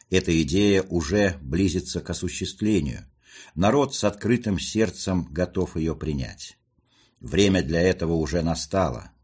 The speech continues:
Нужно объединить ряды проповедников этой идеи и высоко нести знамя,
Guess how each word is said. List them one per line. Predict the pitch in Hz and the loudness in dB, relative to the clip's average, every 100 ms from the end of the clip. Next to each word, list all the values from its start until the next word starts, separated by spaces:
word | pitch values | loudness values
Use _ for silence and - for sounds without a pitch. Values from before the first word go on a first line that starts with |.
| _ _ _ _ _ _ _ _ _ _ _ _ _ - | _ _ _ _ _ _ _ _ _ _ _ _ _ 2
Нужно | 127 127 127 | 4 6 4
объединить | 127 107 120 123 135 139 - - | 2 2 4 6 6 4 -2 -2
ряды | 98 110 113 | 0 2 2
проповедников | - 104 101 101 113 101 92 95 | 0 0 2 4 4 2 0 -2
этой | 98 95 95 | -2 0 0
идеи | 87 85 82 62 - _ _ _ _ | 0 0 -2 -4 -12 _ _ _ _
и | 87 | 0
высоко | 95 98 101 95 135 | 2 4 2 0 4
нести | 123 95 - - | 4 4 0 -2
знамя, | 82 64 98 107 82 69 | -2 0 0 2 0 -2